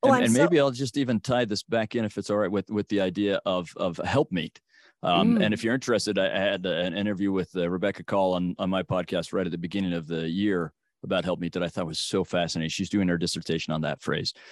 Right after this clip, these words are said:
Speaker 2: Um, but the idea is that neither husband or wife are up to what's in front of them without the other. All right.
Speaker 1: Mm-hmm.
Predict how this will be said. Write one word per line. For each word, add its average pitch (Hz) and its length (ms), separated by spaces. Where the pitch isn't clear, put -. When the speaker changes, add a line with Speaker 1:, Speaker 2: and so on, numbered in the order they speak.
Speaker 2:
Um, 85 320
but 101 220
the 113 140
idea 120 380
is 131 520
that 104 260
neither 139 720
husband 120 380
or 107 160
wife 104 420
are 104 160
up 101 200
to 113 120
what's 107 220
in 104 80
front 104 180
of 95 80
them 90 140
without 87 340
the 82 140
other. 71 260
All 87 80
right. 85 160
Speaker 1:
Mm-hmm. 175 80